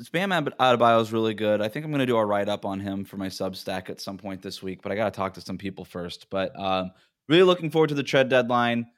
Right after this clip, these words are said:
everything that happens in the, in the, in the Eastern Conference and in the N B A. Doubtful Miami makes many moves.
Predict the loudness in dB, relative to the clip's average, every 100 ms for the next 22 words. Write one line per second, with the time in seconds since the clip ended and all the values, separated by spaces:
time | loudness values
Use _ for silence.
0 | _ _ -2 0 2 2 4 2 2 -2
1 | -2 -4 -4 -2 -2 -2 -4 -8 -6 -4
2 | -2 -4 -6 -6 -4 -4 -4 -4 -4 -4
3 | -4 -6 -4 -2 -2 -4 -4 -2 -2 0
4 | 2 0 -2 -6 _ _ _ 4 4 4
5 | 2 4 4 4 2 0 -2 0 2 2
6 | 2 2 -2 -6